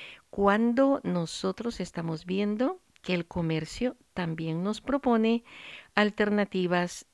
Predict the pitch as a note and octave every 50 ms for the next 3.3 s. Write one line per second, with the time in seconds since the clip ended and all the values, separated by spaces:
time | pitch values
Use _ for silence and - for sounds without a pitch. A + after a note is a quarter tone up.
0 | _ _ _ _ - - _ _ _ _ _ F#3+ F#3 G#3+ - G3+ A#3 C4 D#4 F4
1 | F4 E4+ - - F#3+ E3 F3 - - D#4 - _ - - - F3+ D#3 D3 - -
2 | C#3 C3 C3 C#3+ C#3+ C#3+ - - - - - D#3+ D3+ D3 C#3+ C#3+ C#3+ - D#3 E3+
3 | - - C4 A4 G#4+ -